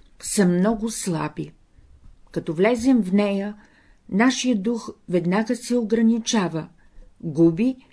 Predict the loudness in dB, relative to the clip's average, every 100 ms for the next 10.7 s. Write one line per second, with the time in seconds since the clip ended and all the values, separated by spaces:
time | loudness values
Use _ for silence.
0 | _ _ 2 6 6 6 4 2 0 -4
1 | -2 -2 -2 -2 -2 -4 -10 -20 _ -2
2 | 4 4 4 4 4 4 -2 -6 -8 -20
3 | -8 -4 -4 -6 0 2 2 -2 -10 -10
4 | -8 -6 -4 -4 -8 -10 -12 -18 _ _
5 | _ _ _ _ _ _ -20 _ -8 -2
6 | -2 -2 -6 -2 -2 0 -2 -2 -4 -4
7 | -4 -2 -4 -8 -14 -14 -20 -20 -20 -6
8 | 0 0 0 0 0 0 -2 0 0 0
9 | -2 -4 0 0 2 4 4 2 2 2
10 | 2 0 0 0 0 -4 -8